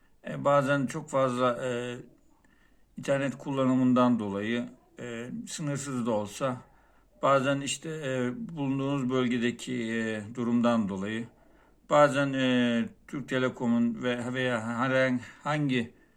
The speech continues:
e, şirketi kullanıyorsanız ondaki bir sıkıntıdan dolayı oluyor. E, ama genel olarak, e, bir kopma, bir internette her zaman bir, e, düşüş oluyor genel olarak.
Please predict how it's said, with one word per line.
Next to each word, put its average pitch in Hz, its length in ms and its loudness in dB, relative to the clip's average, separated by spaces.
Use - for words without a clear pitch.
e, 131 80 -8
şirketi 127 480 -8
kullanıyorsanız 123 840 0
ondaki 131 580 -2
bir 127 140 -2
sıkıntıdan 127 680 0
dolayı 101 260 -2
oluyor. 104 320 -8
E, 135 400 -2
ama 165 280 0
genel 165 360 0
olarak, 151 480 4
e, 135 640 0
bir 143 300 -6
kopma, 139 600 0
bir 147 180 -2
internette 143 800 -2
her 151 200 0
zaman 127 360 2
bir, 147 260 -2
e, 131 300 -2
düşüş 127 260 -8
oluyor 131 280 0
genel 127 240 2
olarak. 117 380 0